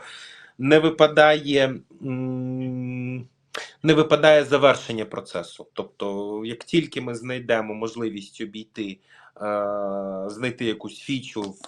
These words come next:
в контексті того, щоб знешкоджувати і унеможливлювати керування дистанційно, ворог пере-, пере-, перемалює шахеди в рожевий колір, е, і ми будемо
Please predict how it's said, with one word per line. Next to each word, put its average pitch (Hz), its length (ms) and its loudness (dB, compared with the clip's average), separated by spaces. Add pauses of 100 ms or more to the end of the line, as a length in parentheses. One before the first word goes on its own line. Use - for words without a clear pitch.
(160)
в - 60 -18
контексті 110 640 -2
того, 101 320 -4
щоб 98 300 -12
знешкоджувати 104 1200 -4
і 104 320 -8
унеможливлювати 101 1040 -8
керування 95 600 -2
дистанційно, 180 800 -8 (1700)
ворог 156 320 2
пере-, 113 200 2
пере-, 120 300 2
перемалює 131 1200 4
шахеди 98 460 -2
в 90 100 -2
рожевий 95 460 2
колір, 127 520 -2
е, 85 260 -4
і 87 100 -16
ми 90 120 -18
будемо 82 760 -14